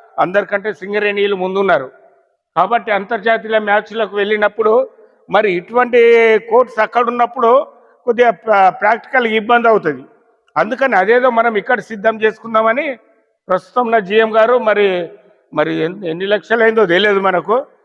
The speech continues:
కొన్ని ఒక అద్భుతమైన సింగరేణిలో ఒక అద్భుతమైన టర్ఫ్ అని చెప్పొచ్చు ఇది. Hats off to సింగరేణి, స్పెసిఫిక్గా జాన్ ఆనంద్ జిఎం గారు.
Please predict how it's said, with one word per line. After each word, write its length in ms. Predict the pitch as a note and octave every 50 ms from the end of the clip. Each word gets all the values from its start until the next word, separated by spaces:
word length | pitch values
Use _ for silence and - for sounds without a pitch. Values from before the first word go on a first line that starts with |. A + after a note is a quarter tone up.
| _ _ _ _
కొన్ని 180 | - G3+ A3+ A3+
ఒక 80 | G3+ G#3
అద్భుతమైన 520 | G3+ F#3+ G3 A#3+ B3 - B3 A#3+ A#3 G#3+
సింగరేణిలో 560 | E3+ - A3+ B3 B3+ C4 C4 C4 B3+ C4 C4+
ఒక 120 | B3 G#3+ A3+
అద్భుతమైన 580 | A3 G#3 G3+ A#3+ A#3 B3 A#3+ A#3+ A#3+ A#3+ A#3+
టర్ఫ్ 280 | A#3 A#3 A3 G#3+ - G#3
అని 180 | A3+ A#3 G#3+
చెప్పొచ్చు 440 | A3+ G#3+ - G#3+ G#3+ - G3+ G#3+ G3 F3+ _ -
ఇది. 420 | D#3+ A#3 G3 G3 G#3 A3 C4 - _ _ _ _ _ _ _ _ _ _ _ _ _ _ _ _ _ _ _ _ _ _ _ _ _ _ _ _ -
Hats 300 | F3 G3+ G3+ F3+ A3 A#3
off 120 | - - B3+
to 80 | A#3
సింగరేణి, 560 | F#3+ - G#3 G#3+ G#3+ A3 G#3+ G#3+ G3 F#3 F#3 - - - - - - - _ _ _ _ _ _ _ _ _ _
స్పెసిఫిక్గా 760 | - - - - G#3 A3+ F#3+ F3 A3 A#3 B3 A#3 A3 B3 A#3
జాన్ 320 | F3+ F#3 F#3+ G3+ G#3 G#3+
ఆనంద్ 540 | G#3 G#3+ G#3+ A3 G#3+ G#3+ G#3+ G#3+ G#3 F#3+ E3+
జిఎం 340 | E3 F#3+ G#3 G#3+ G#3 G#3 G3
గారు. 320 | F#3+ F3+ F#3+ A3 C4